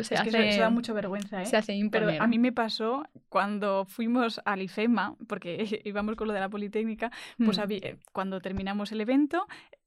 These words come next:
Speaker 2: Eh, íbamos a repartir como flyers, ¿no? De,
Speaker 1: Sí.
Speaker 2: de, pues, con el código Q R, claro que yo soy ingeniera. <laughs>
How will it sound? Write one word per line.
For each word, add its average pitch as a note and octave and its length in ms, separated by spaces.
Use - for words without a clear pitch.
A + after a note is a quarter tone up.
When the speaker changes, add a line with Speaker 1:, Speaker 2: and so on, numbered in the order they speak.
Speaker 2:
Eh, G3+ 200
íbamos G#3+ 280
a G#3+ 60
repartir G#3+ 400
como G#3+ 200
flyers, F#3+ 480
¿no? G3 160
De, F#3 520
Speaker 1:
Sí. - 60
Speaker 2:
de, F#3+ 440
pues, - 200
con F3 200
el E3+ 280
código F#3+ 320
Q G3 140
R, C4+ 220
claro G3+ 160
que G3 80
yo G3+ 40
soy G#3 140
ingeniera. A3 380
<laughs> - 260